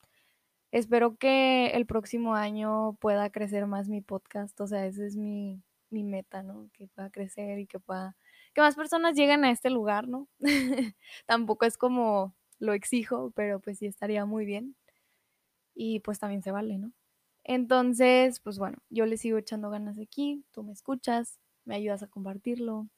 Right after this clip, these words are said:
cosas así, ¿no? Y, bueno, ya que empecé con ese speech de bienvenida, para las personas que son nuevas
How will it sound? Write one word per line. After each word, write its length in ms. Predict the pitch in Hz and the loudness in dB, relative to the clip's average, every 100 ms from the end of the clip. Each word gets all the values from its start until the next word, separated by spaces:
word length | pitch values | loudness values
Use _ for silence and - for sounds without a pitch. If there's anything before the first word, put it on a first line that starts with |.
| _ | _
cosas 320 | - 202 196 | -6 -4 -4
así, 300 | 190 185 190 | -6 -8 -8
¿no? 180 | 190 214 _ _ _ _ _ - - _ _ _ _ _ _ - | -6 -8 _ _ _ _ _ -20 -20 _ _ _ _ _ _ 4
Y, 580 | 269 269 262 262 262 233 | 8 10 10 8 8 6
bueno, 280 | 220 220 - _ | 2 0 -8 _
ya 360 | 262 220 208 208 | -8 -6 -4 -6
que 160 | - 220 | -4 -6
empecé 400 | 208 202 202 196 | -6 -8 -8 -8
con 180 | 208 202 | -6 -6
ese 440 | 208 - 208 - 214 | -6 -6 -6 -6 -10
speech 460 | - - 220 - 226 | -12 -8 -8 -8 -8
de 160 | 220 | -6
bienvenida, 680 | 214 208 208 247 254 233 233 - _ _ | -4 -4 -2 2 2 2 -2 -10 _ _
para 140 | 233 226 | 6 6
las 160 | 233 | 6
personas 400 | 226 220 226 240 | 0 0 2 0
que 100 | - | -2
son 200 | - 226 | -2 2
nuevas 520 | 233 233 226 226 - | 4 6 4 2 -8